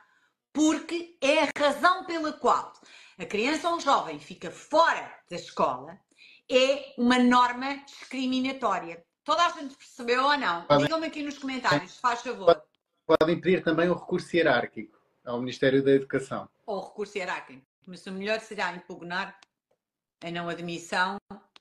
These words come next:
Speaker 1: E depois há outra coisa também a ter em consideração.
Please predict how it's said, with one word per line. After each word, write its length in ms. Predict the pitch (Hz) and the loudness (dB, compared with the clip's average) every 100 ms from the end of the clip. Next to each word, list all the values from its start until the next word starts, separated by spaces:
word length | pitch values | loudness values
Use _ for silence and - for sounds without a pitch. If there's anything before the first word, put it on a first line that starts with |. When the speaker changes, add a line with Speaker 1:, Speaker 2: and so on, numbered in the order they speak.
| _ _ _ _ _ _ _ | _ _ _ _ _ _ _
Speaker 1:
E 100 | 285 | -4
depois 500 | 294 285 262 233 233 | -2 2 4 4 2
há 120 | 247 | 0
outra 300 | 254 277 277 | 0 -4 -8
coisa 300 | - 269 262 | -4 -4 -4
também 480 | 269 247 220 220 240 - | -6 -2 0 -2 -4 -12
a 80 | |
ter 180 | 214 240 | -6 -4
em 120 | 233 233 | -4 -8
consideração. 800 | 226 - 240 247 - 226 226 | -12 -10 -10 -10 -10 -10 -10